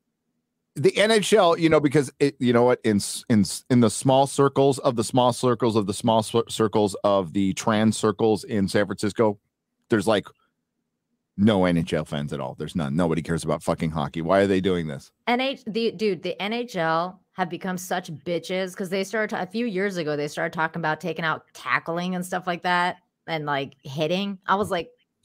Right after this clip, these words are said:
Speaker 2: "The
Speaker 1: <sighs>
Speaker 2: fuck?" Like, that's, like, the whole point of hockey is, like, you're supposed to tackle people and, like, hit 'em and shit. And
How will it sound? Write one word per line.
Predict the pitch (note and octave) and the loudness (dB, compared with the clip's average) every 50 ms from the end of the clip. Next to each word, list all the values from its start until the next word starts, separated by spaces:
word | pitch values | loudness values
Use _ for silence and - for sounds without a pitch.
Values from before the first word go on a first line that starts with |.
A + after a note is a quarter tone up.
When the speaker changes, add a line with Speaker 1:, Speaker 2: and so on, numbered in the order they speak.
| _ - - - | _ -20 -16 -10
Speaker 2:
"The | - - - A4+ A#4 | -10 -6 -4 -4 -6
Speaker 1:
<sighs> | A4+ | -6
Speaker 2:
fuck?" | - - - - B3+ - - C#4 | -6 -2 2 2 2 2 2 -2
Like, | C4+ C4 | -4 -2
that's, | D4+ D#4 D#4+ - | -2 -2 0 0
like, | F4 F4 - | -4 -4 -4
the | - D#4 | -6 -6
whole | D#4 - - - D4 D4+ D#4 | -6 -8 -4 -2 0 0 0
point | D#4 - D#4 D4+ D4 C#4+ | -2 -2 -4 -2 -2 -2
of | B3+ G#3+ | -4 -2
hockey | - G#3+ G#3 A#3 B3 - F#3+ C#3+ - - - _ | 2 4 4 4 4 0 -4 -8 -8 -10 -14 _
is, | - E3+ - - | -16 -12 -6 -4
like, | D#3+ E3+ D#3+ | -4 -4 -4
you're | F#3+ G3 | -6 -6
supposed | - - F#3 - - G3+ G#3 A3 G#3+ - | -6 -10 -10 -4 -2 0 0 0 0 -2
to | - F#3 | -8 -12
tackle | - - F3+ F3 F3+ F#3+ - E3+ E3 | -8 -2 0 0 0 0 -2 -6 -8
people | - D#3+ D#3 - D3+ D3+ | -8 -10 -8 -8 -8 -8
and, | D3+ D3+ | -6 -8
like, | C#3 C3+ - D3 | -8 -10 -10 -6
hit | D3+ F3 F3+ | -4 -2 -2
'em | E3+ D#3 D3+ | -2 -2 -4
and | C#3 C3+ C3+ B2+ | -6 -8 -10 -12
shit. | - - C#3 C3 A2+ - - _ _ - | -10 -6 -4 -4 -4 -6 -8 _ _ -14
And | D3+ C#3+ C3+ C3 | -12 -12 -12 -12